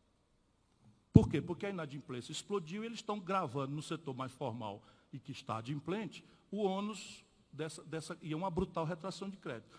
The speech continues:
Só tem um jeito. E aí, vejam bem, como o Brasil, de novo, tem sorte. Para a nossa grave surpresa, ou talvez dos senhores, mas não tanto minha, o Banco do Brasil e a Caixa Econômica participam dos jantares do oligopólio.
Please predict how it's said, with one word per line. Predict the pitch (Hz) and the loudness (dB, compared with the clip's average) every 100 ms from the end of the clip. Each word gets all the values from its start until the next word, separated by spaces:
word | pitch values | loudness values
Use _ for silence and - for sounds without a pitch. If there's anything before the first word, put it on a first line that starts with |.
| - | -16
Só | - 208 | -4 -4
tem | 208 233 | -2 -2
um | |
jeito. | 190 156 117 - - | 0 0 -2 -4 -10
E | 185 | -4
aí, | 214 247 | -4 -4
vejam | 220 226 208 | -4 -4 -4
bem, | 160 139 | -4 -4
como | 113 160 160 | -4 -6 -4
o | |
Brasil, | 156 143 147 | -2 -2 -4
de | 139 | -2
novo, | 165 165 180 | 0 2 0
tem | 175 175 | -2 -4
sorte. | 170 131 104 98 - - - - - | -4 -2 -2 -4 -14 -20 -20 -20 -14
Para | - 226 180 | 2 4 6
a | |
nossa | 139 127 - | 2 -2 -6
grave | 120 123 131 113 | -4 0 0 -2
surpresa, | - 151 - 151 156 | -6 -8 -2 -2 -2
ou | 120 | -6
talvez | 120 110 113 | -8 -8 -8
dos | 127 - | -8 -10
senhores, | 127 110 | -8 -8
mas | 120 113 | -8 -6
não | 127 123 | -6 -8
tanto | 120 110 147 | -10 -8 -4
minha, | 175 208 101 - - - | 0 0 -2 -6 -20 -10
o | |
Banco | 170 214 214 | 0 0 2
do | 185 | -2
Brasil | 190 190 127 156 | 2 2 2 0
e | |
a | 160 | 0
Caixa | 160 160 - | -2 -4 -4
Econômica | - 175 170 190 202 | -4 0 0 0 -2
participam | 170 214 - - 214 208 170 | 0 -2 0 -2 -2 -6 -6
dos | 139 | -6
jantares | 127 123 113 110 | -6 -6 -6 -8
do | 110 | -8
oligopólio. | 104 101 101 - 95 87 | -12 -10 -12 -14 -20 -20